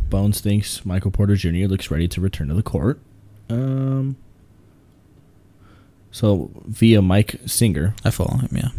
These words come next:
Speaker 1: plan is for Michael Porter Junior to head to the G League in the near future to practice scrimmage with the Gold. <clears throat> The Nuggets rarely practice. He'll have a better opportunity to get his legs under him with the Gold than with the Nuggets.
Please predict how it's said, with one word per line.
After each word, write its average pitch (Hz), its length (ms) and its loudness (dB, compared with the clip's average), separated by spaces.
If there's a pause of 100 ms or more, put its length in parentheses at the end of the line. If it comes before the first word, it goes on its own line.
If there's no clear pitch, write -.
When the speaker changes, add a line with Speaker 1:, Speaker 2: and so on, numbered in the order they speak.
(400)
Speaker 1:
plan 104 200 2
is 107 100 4
for - 120 -4
Michael 90 260 0
Porter 85 220 4
Junior 104 420 4
to 92 100 -4
head 87 160 0
to 64 60 -8
the 57 80 -8
G 92 240 -2
League 92 180 0
in 85 60 -2
the 76 60 -2
near 64 220 -6
future 127 520 -2 (260)
to - 80 -16
practice 82 360 -4
scrimmage 73 320 -6
with 76 120 -10
the 78 60 -8
Gold. 95 440 -2
<clears throat> - 40 -4 (920)
The 131 80 6
Nuggets 131 300 6
rarely 92 220 2
practice. 101 580 4 (220)
He'll 113 100 2
have 95 80 2
a 92 60 0
better 92 260 2
opportunity 98 420 2
to 98 60 2
get 90 140 -2
his 87 160 -2
legs 90 200 0
under 101 200 2
him 101 100 2
with 98 80 0
the 107 80 -2
Gold 98 300 0
than 90 80 0
with 82 100 -2
the - 80 -6
Nuggets. 120 540 -2